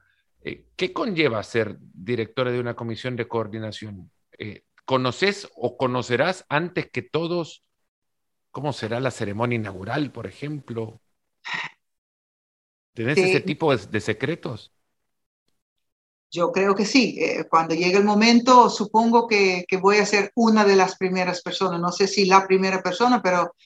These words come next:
Speaker 2: una de las primeras personas. Pero para mí, lo más importante es, es como, it's full circle, right? Eh, ahí empezaron,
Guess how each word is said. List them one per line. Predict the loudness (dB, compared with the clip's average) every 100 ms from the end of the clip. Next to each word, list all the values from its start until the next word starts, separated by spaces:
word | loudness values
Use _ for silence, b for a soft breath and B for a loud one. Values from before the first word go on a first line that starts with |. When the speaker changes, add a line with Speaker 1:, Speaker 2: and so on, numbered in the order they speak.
| b _
Speaker 2:
una | 2 4
de | 4
las | 2 2
primeras | 2 2 2 -2
personas. | -4 -4 -6 -4
Pero | -2 -2 -2 2
para | 4 4
mí, | 6 6 6 0 _ _ -2
lo | 2
más | 2 2 0
importante | 0 -2 0 0 2 4 4
es, | 2 -4
es | -2 -2 2
como, | 4 4 4 2 0 -2 -8 _ _ _ -6
it's | -4 -6 -4
full | 2 4
circle, | 4 4 6 6 0 -4 -8 _ _
right? | 0 0 0
Eh, | -4 -6 0
ahí | 2 4 4 4 2 0
empezaron, | 0 0 2 2 4 2 0